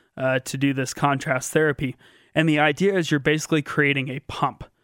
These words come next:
So you're opening the blood vessels, you're constricting them. You're opening them, you're constricting them. And when you open the blood vessels, you have this rush of blood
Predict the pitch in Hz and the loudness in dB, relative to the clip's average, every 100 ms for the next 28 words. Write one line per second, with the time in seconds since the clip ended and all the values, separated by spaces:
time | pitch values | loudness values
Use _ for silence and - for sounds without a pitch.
0 | _ _ _ - 147 143 135 131 135 175 | _ _ _ -4 2 2 2 0 2 2
1 | 180 165 165 151 156 151 151 143 151 143 | 2 2 2 2 2 4 2 2 0 0
2 | 151 139 127 160 139 131 120 123 139 160 | -4 -6 0 0 0 -4 -6 -2 0 2
3 | 156 156 151 151 135 135 127 156 139 120 | 0 0 0 0 -2 -4 -2 -2 -2 -6
4 | 113 - _ _ _ 135 147 147 151 165 | -12 -20 _ _ _ 0 2 2 2 2
5 | 170 165 143 156 143 151 139 143 143 135 | 2 0 2 2 2 2 2 0 0 0
6 | 143 131 123 - 156 147 - 127 147 165 | -2 -2 -6 0 0 0 -4 -4 2 2
7 | 160 | 2